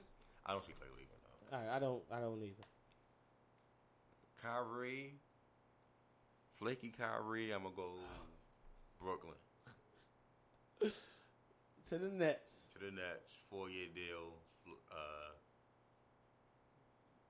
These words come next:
Speaker 1: Kevin joins them next year.
Speaker 2: I think Durant leaves Golden State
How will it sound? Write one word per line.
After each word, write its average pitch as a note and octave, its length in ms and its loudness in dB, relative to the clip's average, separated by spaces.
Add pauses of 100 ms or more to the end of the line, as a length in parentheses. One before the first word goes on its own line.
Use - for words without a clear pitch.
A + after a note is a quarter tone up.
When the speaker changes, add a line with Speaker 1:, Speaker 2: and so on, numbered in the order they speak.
(120)
Speaker 1:
Kevin F#2 340 4
joins E2+ 220 -4
them E2 120 -8
next - 220 -8
year. - 100 -18 (1120)
Speaker 2:
I G#3+ 200 12
think C#3+ 400 4 (2250)
Durant C#3+ 460 8 (220)
leaves B2 600 0 (800)
Golden B2 300 4
State G2+ 380 -4